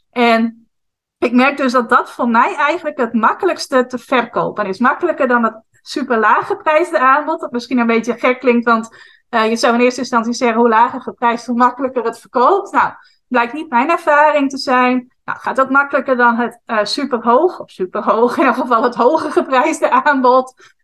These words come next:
Eh, maar, eh, ja, mijn ervaring is dat dus. Dat kan bij jou weer heel anders liggen, maar ik vind het altijd redelijk makkelijk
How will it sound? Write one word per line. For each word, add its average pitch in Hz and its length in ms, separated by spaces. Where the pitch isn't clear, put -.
Eh, 220 300
maar, 240 300
eh, 226 220
ja, 214 120
mijn 240 240
ervaring 240 480
is 208 140
dat 202 140
dus. 190 140
Dat 220 140
kan 294 180
bij 302 100
jou 269 180
weer 269 120
heel 233 200
anders 330 300
liggen, 302 360
maar 254 200
ik 294 140
vind 294 160
het 254 80
altijd 247 260
redelijk 240 360
makkelijk 294 560